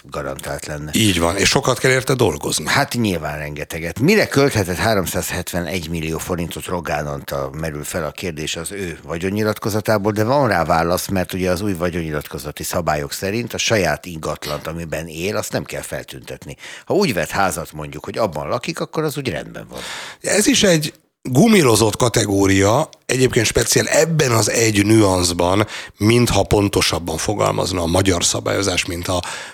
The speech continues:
Speaker 2: cinikus mintaadó európai parlamenti szabályozás. A megfogalmazás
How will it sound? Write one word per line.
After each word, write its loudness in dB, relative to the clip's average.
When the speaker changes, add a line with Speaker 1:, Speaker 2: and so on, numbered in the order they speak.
Speaker 2:
cinikus 4
mintaadó 2
európai 4
parlamenti -2
szabályozás. 0
A 0
megfogalmazás 4